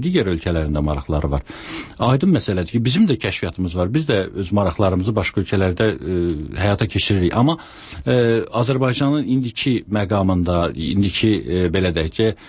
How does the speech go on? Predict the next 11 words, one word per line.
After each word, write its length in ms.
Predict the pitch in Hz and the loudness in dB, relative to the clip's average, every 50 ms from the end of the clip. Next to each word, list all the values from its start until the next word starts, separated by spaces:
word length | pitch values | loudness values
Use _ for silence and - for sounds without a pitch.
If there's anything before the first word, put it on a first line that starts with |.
| - - - - | -20 -16 -8 -6
e, 80 | 98 90 | -4 -2
Qafqaz 540 | - 101 - - - 139 127 113 92 - 104 | -2 -2 -4 -2 0 0 0 0 0 -2 -2
regionunda 560 | 104 104 87 87 104 101 101 104 104 135 147 135 | -2 -2 0 0 0 0 0 0 2 2 0 2
rolu, 520 | 104 107 104 98 98 101 98 95 95 87 | 2 2 2 2 2 2 2 2 0 -2
e, 440 | - - - 90 78 - - - 113 123 | -6 -12 -14 -14 -14 -8 -2 0 2 2
enerji 320 | 131 120 101 95 98 98 | 4 2 2 0 0 -2
resurslarına 520 | 92 - - - - 101 92 85 98 98 90 | -2 -2 -4 -4 -2 -2 0 2 0 0 2
görə, 260 | - 95 90 90 90 90 90 87 - - - - - - - | 0 0 2 2 2 2 0 -2 -4 -10 -20 -20 -16 -6 -2
digər 240 | 147 127 127 107 107 | 0 0 2 2 2
mövqeyinə 540 | 107 104 98 87 95 95 95 95 95 92 92 | 2 2 2 0 0 0 0 0 0 0 0
görə, 300 | 92 90 92 90 90 | 0 2 2 2 2